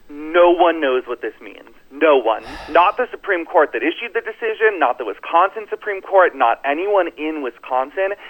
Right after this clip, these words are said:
This decision has thrown the state's redistricting process and upcoming primaries into absolute disarray.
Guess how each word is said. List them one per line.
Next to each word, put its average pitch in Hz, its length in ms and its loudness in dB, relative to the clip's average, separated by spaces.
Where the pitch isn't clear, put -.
This 180 140 4
decision 196 460 -4
has 180 140 -4
thrown 151 560 -2
the 180 160 -14
state's 143 300 -8
redistricting 139 720 -8
process 123 460 -2
and 143 220 -2
upcoming 131 480 -2
primaries 113 520 -6
into 151 320 -8
absolute 147 640 0
disarray. 123 640 0